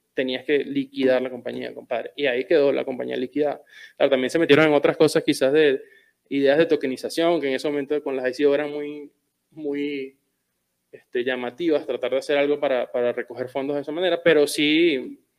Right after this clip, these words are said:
o sea, son pasos que al final te, te definen. Y entonces, tú ves hoy en día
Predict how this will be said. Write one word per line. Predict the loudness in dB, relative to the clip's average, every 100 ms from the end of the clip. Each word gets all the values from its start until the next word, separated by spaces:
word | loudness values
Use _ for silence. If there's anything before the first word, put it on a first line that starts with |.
| -18
o | -8
sea, | -6 -8 -8
son | -4 -4 -8 _ _ _
pasos | -2 0 -4
que | 2 4
al | 2
final | 0 -4 -2 -2 0 -2 -8 _ _ _ _
te, | 4 6
te | 4 4 4
definen. | 4 -2 -2 -2 -2 -6 -12 -8
Y |
entonces, | -4 0 4 4 2 -4
tú | 6 8
ves | 8
hoy | 6
en | 6
día | 6 4 6 2 0 -4